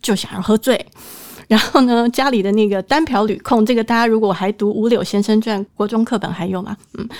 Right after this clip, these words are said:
如果有的话就好熟了，就是他们家的那个米缸啊什么都是空的。然后但是他觉得很自在。然后呢，凡是游艺杂技，哈，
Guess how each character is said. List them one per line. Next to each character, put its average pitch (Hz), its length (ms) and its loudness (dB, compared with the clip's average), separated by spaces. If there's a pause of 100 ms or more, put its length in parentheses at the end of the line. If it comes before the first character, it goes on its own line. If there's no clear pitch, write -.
(160)
如 240 80 4
果 254 80 6
有 214 160 2
的 196 40 2
话 202 120 2
就 208 80 0
好 - 160 -6
熟 175 320 -4
了， 196 80 -4
就 220 100 -2
是 214 60 -2
他 226 120 2
们 226 80 6
家 220 200 2
的 214 80 2
那 208 120 2
个 190 280 -2
米 196 180 0
缸 214 260 0
啊 208 160 2
什 196 140 -4
么 185 80 -4
都 214 80 -2
是 202 100 -6
空 196 300 -2
的。 190 100 -4 (300)
然 202 100 0
后 214 40 0
但 240 120 4
是 233 40 6
他 233 160 2
觉 202 160 -4
得 202 140 -2
很 190 160 -6
自 196 220 -10
在。 - 240 -12 (280)
然 214 220 2
后 370 240 0
呢， 330 260 -2
凡 214 360 0
是 294 280 -4 (200)
游 202 520 0 (100)
艺 302 380 -2 (140)
杂 151 500 -4
技， - 400 -6
哈， - 160 -2